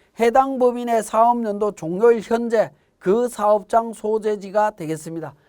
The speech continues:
십이월 삼십일일 날 사업년도 종료일 현재 있었던 사업장을 기준으로, 어, 다음 년도 사월 말일 날 신고할 때,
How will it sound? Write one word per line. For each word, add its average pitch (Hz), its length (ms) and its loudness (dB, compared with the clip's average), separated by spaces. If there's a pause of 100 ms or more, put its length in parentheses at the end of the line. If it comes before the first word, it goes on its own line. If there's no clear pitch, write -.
(200)
십이월 277 480 2
삼십일일 247 640 -6
날 185 180 0
사업년도 226 600 -4
종료일 202 520 -4
현재 233 460 -4 (100)
있었던 247 640 -4
사업장을 202 680 0
기준으로, 185 640 -2 (380)
어, 160 220 0
다음 233 340 4
년도 214 420 0
사월 226 500 4
말일 214 320 0
날 202 140 2
신고할 233 640 -4
때, 165 320 -4